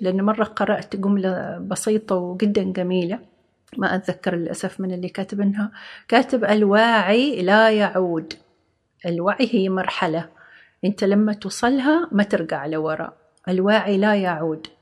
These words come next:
إذا شفت الأشياء بوضوح وكنت غافل عنها في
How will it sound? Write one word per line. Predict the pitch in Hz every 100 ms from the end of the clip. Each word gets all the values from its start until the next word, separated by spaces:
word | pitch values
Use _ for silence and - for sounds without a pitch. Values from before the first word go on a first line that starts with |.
| -
إذا | 180 185
شفت | 254 - 233
الأشياء | 202 190 - 202 190
بوضوح | 185 190 196 220 -
وكنت | 175 202 196
غافل | - 208 220 185 160
عنها | 170 180 196 190 202
في | 190 175